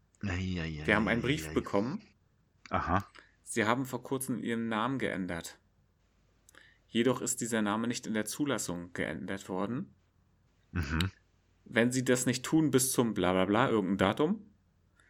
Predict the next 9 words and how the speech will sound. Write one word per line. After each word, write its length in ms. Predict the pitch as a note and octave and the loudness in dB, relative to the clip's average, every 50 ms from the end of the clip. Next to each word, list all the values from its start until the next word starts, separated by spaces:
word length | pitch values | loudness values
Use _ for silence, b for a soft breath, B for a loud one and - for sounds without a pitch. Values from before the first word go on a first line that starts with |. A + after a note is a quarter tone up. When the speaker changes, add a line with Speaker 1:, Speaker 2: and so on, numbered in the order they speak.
| b b b b b b _ _ _ _ | b b b b b b _ _ _ _
Speaker 2:
wird 300 | A#2 A2+ B2 D3 C#3+ - | 0 2 2 2 4 2
Ihr 100 | - C3+ | 0 0
K 220 | C3 - C3+ B2 E2+ | 2 2 2 2 2
F 120 | - - | 2 -2
Z 220 | - - C3 C3 - | 0 0 0 0 0
stillgelegt. 720 | - - B2+ A#2+ A2 G#2 F#2+ F2 F2 E2+ - - - _ _ _ _ _ b b b b b b _ - | 2 4 2 4 6 4 6 6 4 2 0 -4 -16 _ _ _ _ _ b b b b b b _ -8
Speaker 1:
Oh, 100 | - - | -8 -6
krass. 420 | _ - - F#2+ F2 - - - _ _ _ _ _ _ _ _ _ _ _ _ _ _ _ | _ -2 -2 -2 -2 -2 -4 -12 _ _ _ _ _ _ _ _ _ _ _ _ _ _ _
Speaker 2:
Ja. 120 | - G#2 | 6 6